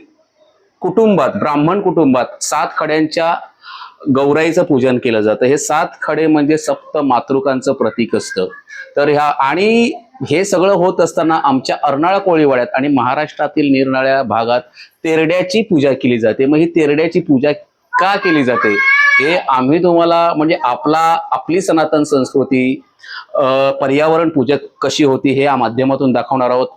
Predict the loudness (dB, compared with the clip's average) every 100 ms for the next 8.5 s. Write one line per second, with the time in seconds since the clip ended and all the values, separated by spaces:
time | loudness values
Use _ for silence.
0 | _ -12 -10 -6 -2 0 0 -4 -2 -2
1 | -2 -2 0 0 0 2 0 0 0 0
2 | 2 2 4 4 2 2 2 0 2 2
3 | 0 0 -2 0 0 2 0 0 -12 -10
4 | -6 -4 -2 -2 -4 -4 -2 0 2 2
5 | 2 0 -2 -14 -18 -8 -4 -2 0 2
6 | 4 4 4 2 2 2 2 -2 -4 -2
7 | 0 -2 -2 0 0 2 2 2 0 0
8 | 2 2 2 2